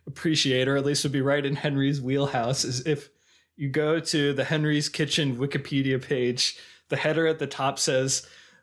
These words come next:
"The topic of this article may not meet Wikipedia's notability guideline for biographies." So it's, like, putting out there that he's not an important or notable person. <laughs> It's, like, very in the Henry's Kitchen wheelhouse.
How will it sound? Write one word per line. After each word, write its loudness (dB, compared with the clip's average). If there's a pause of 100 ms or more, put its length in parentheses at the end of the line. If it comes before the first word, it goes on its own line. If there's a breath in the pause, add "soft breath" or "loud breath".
"The -2
topic 0
of 0
this 0
article 0
may 2
not 0
meet -4
Wikipedia's 0
notability 0
guideline 0
for -4
biographies." -2 (240 loud breath)
So 0
it's, -2
like, -2 (320 soft breath)
putting 0
out 2
there 0
that 0
he's -2
not 2
an -4
important -2
or 0
notable 0
person. -2
<laughs> -20
It's, -6
like, 0
very 0
in 0
the 0 (240 loud breath)
Henry's 0
Kitchen -2
wheelhouse. -2